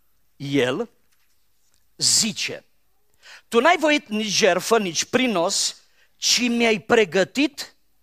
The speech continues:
un trup. N-ai primit nici arderi de tot, nici jertfe pentru păcat.' Atunci am zis: 'Iată-mă,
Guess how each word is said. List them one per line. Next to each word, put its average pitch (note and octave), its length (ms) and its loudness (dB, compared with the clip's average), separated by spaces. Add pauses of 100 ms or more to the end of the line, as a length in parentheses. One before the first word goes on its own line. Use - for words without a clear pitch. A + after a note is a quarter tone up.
(520)
un A3+ 260 -4
trup. - 340 -2 (880)
N-ai B3 280 2
primit C#4+ 260 0
nici C4 200 0
arderi G#3+ 500 4
de F3+ 140 2
tot, C4+ 360 0
nici A#3 220 -4
jertfe A3+ 420 0
pentru F3+ 380 -4
păcat.' - 520 -2 (460)
Atunci A#3+ 920 2 (720)
am G3+ 200 2
zis: G3 540 -2 (840)
'Iată-mă, C#3 720 -2